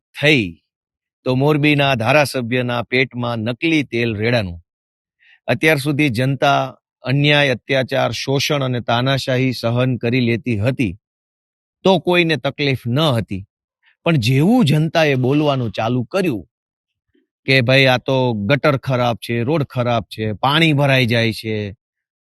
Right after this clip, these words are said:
રોડ ઉપર રખડતા ઢોરનો ત્રાસ છે, ટ્રાફિક જામ છે, અનેક સમસ્યાઓને લઈને આમ જનતાએ જ્યારે અવાજ ઉઠાવવાનું ચાલુ કર્યું તો મોરબીના ધારાસભ્યના પેટમાં નકલી તેલ રેડાયું.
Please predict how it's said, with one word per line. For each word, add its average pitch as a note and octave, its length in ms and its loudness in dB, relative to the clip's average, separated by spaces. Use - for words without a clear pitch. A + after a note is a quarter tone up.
રોડ A#2+ 360 2
ઉપર C3 260 0
રખડતા A#2+ 380 -2
ઢોરનો D#3+ 540 2
ત્રાસ A#2 340 -6
છે, G#2+ 180 -8
ટ્રાફિક C3+ 420 -4
જામ A#2 360 -2
છે, G2+ 300 -10
અનેક G3 360 4
સમસ્યાઓને C3+ 800 -2
લઈને A2+ 760 4
આમ F#3+ 400 6
જનતાએ E3 500 2
જ્યારે D3+ 220 0
અવાજ D#3 320 6
ઉઠાવવાનું D#3+ 500 -2
ચાલુ C#3+ 300 -2
કર્યું C3 380 -2
તો B2+ 100 -4
મોરબીના C#3+ 520 -2
ધારાસભ્યના C3 720 -2
પેટમાં B2+ 460 -6
નકલી A#2 380 -6
તેલ C#3 300 2
રેડાયું. F#2 360 -6